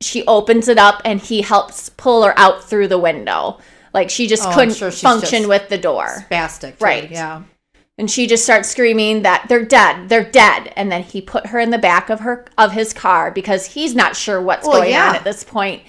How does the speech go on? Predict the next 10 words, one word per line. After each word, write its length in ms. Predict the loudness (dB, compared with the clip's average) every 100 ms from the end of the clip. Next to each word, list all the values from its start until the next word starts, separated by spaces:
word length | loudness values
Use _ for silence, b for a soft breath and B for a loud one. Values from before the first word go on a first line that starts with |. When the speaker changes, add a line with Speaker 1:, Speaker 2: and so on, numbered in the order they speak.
| b b
Speaker 1:
He, 220 | -4 0 2
I 140 | 2
mean, 200 | 2 2
I 160 | 4 6
don't 220 | 6 2
think 160 | 0 -2
he 160 | -4 0
thought 320 | 6 6 6
that, 160 | 2
like, 280 | 4 0 -4